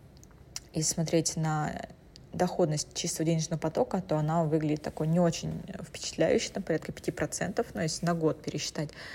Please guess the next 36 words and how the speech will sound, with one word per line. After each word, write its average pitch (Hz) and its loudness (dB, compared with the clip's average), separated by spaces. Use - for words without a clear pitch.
вот, 165 -4
а 160 0
коэффициент, - 0
если, 165 0
если - 0
предполагать, 160 -2
что 147 -2
"Газпромнефть" 170 2
могла 156 4
бы 156 2
заплатить, 165 0
ам, 156 0
пятьдесят - 0
процентов 165 0
от 156 -4
текущей 160 0
чистой - -6
прибыли, 285 2
то 185 6
дивиденд 175 4
мог 180 6
бы 160 4
составить 156 2
тридцать 156 0
пять 156 0
рублей, 269 2
а, - -4
соответственно, 165 0
доходность 165 0
пять 165 -2
с - -4
половиной. 165 0
То 180 -4
есть - -8
получается, 175 -2
что - -2